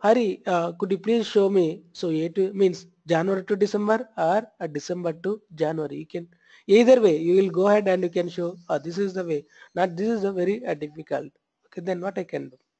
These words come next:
So you are imported any type of files. Okay, what happened? If you arrange in the ascending order, by default ascending order was came. Ascending order means this is the way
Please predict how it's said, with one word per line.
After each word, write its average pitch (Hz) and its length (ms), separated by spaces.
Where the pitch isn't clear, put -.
So - 140
you 185 100
are 180 80
imported 214 680
any 247 420
type 196 220
of 202 160
files. 123 640
Okay, 202 400
what 202 240
happened? 247 420
If 185 100
you 196 80
arrange 214 240
in 233 80
the 226 100
ascending 220 380
order, 208 180
by 240 240
default 220 340
ascending 196 340
order 160 240
was 151 160
came. 127 280
Ascending 220 320
order 214 220
means 247 200
this 226 240
is 247 100
the 226 100
way 254 220